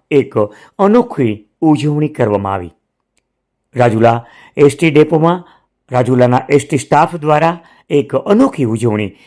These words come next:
કરવામાં આવી. એસ ટીનો સ્થાપના દિવસ નજીક આવતો હોય અને સાથે સાથે હનુમાન જન્મ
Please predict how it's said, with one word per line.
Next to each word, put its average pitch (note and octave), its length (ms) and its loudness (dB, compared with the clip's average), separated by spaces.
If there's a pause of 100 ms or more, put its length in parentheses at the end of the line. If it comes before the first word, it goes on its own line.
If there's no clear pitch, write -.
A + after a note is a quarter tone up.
(180)
કરવામાં A2 400 2
આવી. G2 220 -6 (500)
એસ B2+ 240 -2
ટીનો C3+ 260 -2 (400)
સ્થાપના F3 500 -2
દિવસ A#2 360 -2 (600)
નજીક D3+ 420 -2
આવતો A#2+ 280 -2
હોય G2+ 320 -4 (280)
અને B2+ 120 -4
સાથે B2+ 380 -4
સાથે B2 300 -4 (500)
હનુમાન E3+ 480 0
જન્મ C3+ 420 0